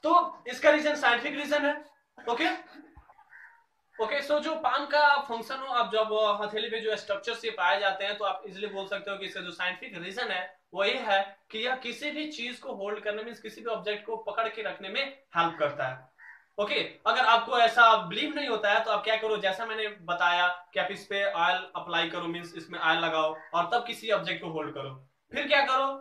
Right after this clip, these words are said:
ऑयल को, अ, रिप्लेस करो, मीन्स उसको हाथ को धो लो और उसके बाद से उसी ऑब्जेक्ट को होल्ड करो तो वो ऑब्जेक्ट ईजीली आपके हैंड से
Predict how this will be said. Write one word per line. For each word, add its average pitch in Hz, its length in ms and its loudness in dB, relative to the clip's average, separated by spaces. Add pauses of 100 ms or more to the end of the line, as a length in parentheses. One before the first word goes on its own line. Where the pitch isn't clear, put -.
(180)
ऑयल 220 240 4
को, 220 240 2
अ, 185 420 6
रिप्लेस 214 300 -2
करो, 240 120 -2
मीन्स 233 240 -8
उसको 208 260 -4
हाथ 190 140 0
को 190 140 -6
धो 190 160 -6
लो 202 140 -2 (280)
और 185 60 -2
उसके 202 160 -2
बाद 214 200 4
से 240 180 -8
उसी 247 280 -6
ऑब्जेक्ट 220 320 0
को 220 80 -2
होल्ड 196 220 -4
करो 185 240 -2 (320)
तो 190 60 -10
वो 196 140 0
ऑब्जेक्ट 196 600 0 (100)
ईजीली 233 440 -10
आपके 190 340 -2
हैंड 185 260 -6
से 214 200 -4